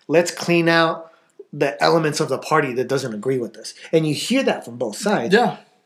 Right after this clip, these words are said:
Speaker 1: YouTube, oh my gosh, I, I have this weird like with reading YouTube comments in most videos that it, because it always, it, oh, that's where I find the truth.
Speaker 2: Right.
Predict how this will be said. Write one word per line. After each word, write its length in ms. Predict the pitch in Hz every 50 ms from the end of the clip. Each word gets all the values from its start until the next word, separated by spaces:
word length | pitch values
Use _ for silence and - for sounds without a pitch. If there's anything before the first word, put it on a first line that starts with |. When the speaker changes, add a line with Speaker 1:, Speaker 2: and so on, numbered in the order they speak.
| _ _ -
Speaker 1:
YouTube, 560 | 185 240 302 294 294 - 226 262 269 262 269 -
oh 120 | 156 165
my 120 | 165 170 156
gosh, 240 | 139 131 117 - - 147
I, 220 | 147 165 175 - - - - _ _ -
I 120 | - 151
have 160 | 170 208 185
this 280 | 165 143 - - - -
weird 800 | 143 135 135 139 139 143 147 151 151 156 156 156 151 - - _ _ _ _ _ _ _ _ _ _ _ _ _ _ _ _ _ -
like 540 | - 151 143 147 143 151 160 170 170 - -
with 240 | 151 156 147 147 143
reading 320 | 139 147 147 143 147 139
YouTube 340 | 123 143 156 151 - 208 175
comments 500 | - - 180 185 202 214 208 - - -
in 260 | - 156 143 139 139 - -
most 340 | 151 147 156 160 151 151 -
videos 340 | 156 147 147 156 156 143 139
that 100 | 151 135
it, 120 | 143 135
because 260 | 135 208 208 254 226 202
it 100 | 220 220
always, 480 | 220 220 208 208 208 202 190 175 160 -
it, 240 | 196 190 196 196 -
oh, 640 | 190 196 202 202 196 190 190 185 185 185 185 190 214
that's 320 | - 233 262 277 - -
where 120 | 233 226 208
I 100 | 190 170
find 320 | - - 170 170 160 135
the 60 | 120
truth. 360 | 107 - - - 104 101 95 170
Speaker 2:
Right. 340 | 147 147 151 143 131 131